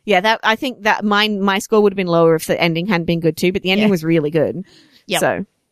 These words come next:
Speaker 2: All right. Thank you very much for listening to the Silver Screen Queens podcast. If you would like to find the show notes or old episodes, they're on our website, silver screen queens dot com. If you wanna read Katie's review of this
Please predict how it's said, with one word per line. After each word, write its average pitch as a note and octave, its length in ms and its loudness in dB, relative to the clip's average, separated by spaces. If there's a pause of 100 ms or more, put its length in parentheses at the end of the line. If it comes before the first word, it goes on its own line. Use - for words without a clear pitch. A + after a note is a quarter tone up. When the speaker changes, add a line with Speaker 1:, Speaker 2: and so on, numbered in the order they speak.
(540)
Speaker 2:
All C4 80 -4
right. C4 320 0
Thank C4+ 240 -14
you A#3 100 -10
very F#3 160 -6
much - 240 -10
for B3+ 80 -14
listening C#4+ 320 -14
to B3 80 -8
the A3+ 60 -4
Silver A3 240 -8
Screen A3 240 -12
Queens B3 240 -10
podcast. B3 560 -4
If - 160 -16
you F#3+ 80 -6
would F#3 100 -4
like E3+ 300 -2
to G#3 240 -6
find F3+ 260 -4
the F3 60 -8
show C#4+ 120 0
notes C#4+ 240 -4
or - 80 -8
old C4+ 140 0
episodes, C#4+ 380 -6
they're - 100 -6
on F#3+ 140 -6
our E3+ 60 -6
website, F#3 460 -6
silver F#3 200 -12
screen D#3+ 200 -14
queens E3+ 240 -12
dot - 160 -10
com. C4 280 -6
If - 360 -20
you A#3 60 0
wanna B3 140 -2
read A3 180 -4
Katie's G3+ 260 -4
review F#3 380 -6
of F3+ 180 -2
this G#3 320 0